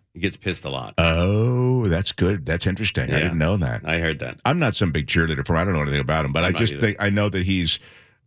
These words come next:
Speaker 2: on this thing, the coronation. He's like, "No, no, no, let's not, no, let's not do that. No, no, let's not. We do, must we do all of the"
Speaker 1: What, what's Prince Harry's brother's name? Is it William?
Speaker 2: Mm-hmm.
Speaker 1: Man, do they look different? Those
Speaker 2: They
Speaker 1: two
Speaker 2: do.
Speaker 1: cats.
Speaker 2: Well,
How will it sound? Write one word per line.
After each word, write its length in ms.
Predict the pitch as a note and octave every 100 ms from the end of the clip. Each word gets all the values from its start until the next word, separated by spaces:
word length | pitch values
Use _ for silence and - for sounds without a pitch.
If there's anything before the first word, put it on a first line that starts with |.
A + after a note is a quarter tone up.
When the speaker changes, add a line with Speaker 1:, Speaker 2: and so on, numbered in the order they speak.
| _ _ -
Speaker 2:
on 240 | - G2 G2+
this 180 | A#2
thing, 240 | - C#3 C3+
the 120 | F#2
coronation. 580 | - G#2 F#2 F#2+ G#2+ A2+
He's 200 | A2 G#2
like, 140 | G#2+
"No, 100 | D3
no, 120 | D#3
no, 140 | C#3+ B2
let's 240 | D3 F#3
not, 120 | C3+ A#2+
no, 120 | A2+
let's 160 | C#3+
not 120 | G#2+ F2+
do 160 | F2+
that. 240 | F2 E2+ D#2+
No, 160 | A2+
no, 200 | F2 E2 G2
let's 160 | A2+
not. 140 | A2 G#2+
We 80 |
do, 140 | B2+ C3
must 340 | C#3+ D3 -
we 80 | B2
do 160 | A#2 A#2
all 200 | A2+ A2
of 140 | G#2
the" 220 | G2+ G#2 G2+ -
Speaker 1:
What, 220 | F#3+ C4+ B3
what's 180 | C4+
Prince 240 | - C#4 G3
Harry's 380 | E3+ D#3 C#3+ A#2
brother's 340 | A#2 G#2+ F#2+
name? 80 | -
Is 80 | D#2
it 80 | F2+
William? 340 | B2+ E3+ G#3+ - -
Speaker 2:
Mm-hmm. 220 | G#2 G#2+ F#3 _ _ _ _ -
Speaker 1:
Man, 120 | A#3
do 60 | C3+
they 120 | G#3+
look 260 | F3+ D#3+ -
different? 360 | G2 - A1+ _ _ _ _ _ _ -
Those 100 | F2+
Speaker 2:
They 80 | F#2+
Speaker 1:
two 60 | F#2+
Speaker 2:
do. 180 | F2+
Speaker 1:
cats. 300 | G#2+ F2 - - _ _
Speaker 2:
Well, 340 | F#2+ F#2 F2